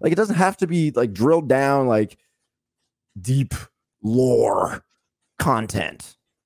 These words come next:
It'd be off stuff, you know, whatever, you know, like what Batman does and, you know, different Marvel comics do. You got your main story, and then you got your kinda side comics here and there. So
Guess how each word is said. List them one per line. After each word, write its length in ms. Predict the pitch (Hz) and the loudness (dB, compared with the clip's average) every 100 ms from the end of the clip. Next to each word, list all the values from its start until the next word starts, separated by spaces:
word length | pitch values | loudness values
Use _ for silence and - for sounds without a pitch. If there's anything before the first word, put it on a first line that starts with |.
| - | -6
It'd 180 | 180 | -4
be 440 | 185 190 190 180 - _ _ _ _ - | 0 -2 -2 -6 -14 _ _ _ _ -2
off 340 | 170 - - | -2 -2 -12
stuff, 480 | - - 71 - - | -10 -4 -4 -6 -12
you 140 | 117 | -10
know, 140 | 71 85 | -8 -4
whatever, 600 | 107 135 123 127 120 - | 0 2 2 2 0 0
you 100 | 139 | 0
know, 100 | 135 | 2
like 200 | 113 123 | 2 2
what 160 | 113 110 | 2 2
Batman 400 | 98 107 101 92 | 0 0 -2 -2
does 320 | 92 85 85 | 0 0 -2
and, 260 | 90 87 - | -6 -6 -6
you 120 | 98 | -6
know, 80 | 90 | -2
different 320 | 90 110 107 | -2 0 0
Marvel 300 | 95 110 95 | 0 0 -2
comics 400 | - 98 92 - | -4 -4 -4 -6
do. 280 | 98 85 71 - _ _ | -4 -4 -6 -14 _ _
You 80 | 101 | 0
got 140 | 117 | 0
your 100 | 98 | 2
main 200 | 113 180 | 2 2
story, 280 | 165 175 170 | 2 0 0
and 80 | 175 | 0
then 120 | 214 | -2
you 80 | 247 | 0
got 160 | 247 220 | 0 0
your 100 | 214 | -2
kinda 400 | 214 226 180 117 - | 0 0 -2 -8 -16
side 360 | - 143 160 104 | -4 0 0 0
comics 480 | - 80 65 - - _ _ _ | -4 -4 -6 -12 -20 _ _ _
here 160 | 135 117 | 2 2
and 100 | 104 | 2
there. 220 | 87 65 | 0 -2
So 440 | - 143 131 131 | -2 2 2 2